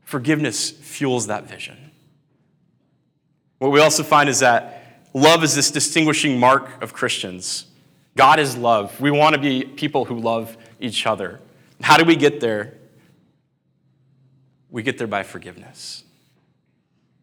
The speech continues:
And so what I want to talk about today, I don't think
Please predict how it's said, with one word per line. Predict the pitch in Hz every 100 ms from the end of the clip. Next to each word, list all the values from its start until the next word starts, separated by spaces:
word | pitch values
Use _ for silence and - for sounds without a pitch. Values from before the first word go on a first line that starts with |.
| _ _ _ _ _
And | 135
so | 175
what | 175
I | 165
want | 170
to | 143
talk | 190 233
about | 196 165
today, | 151 143 143
I | 151
don't | 208 233
think | - 208 - -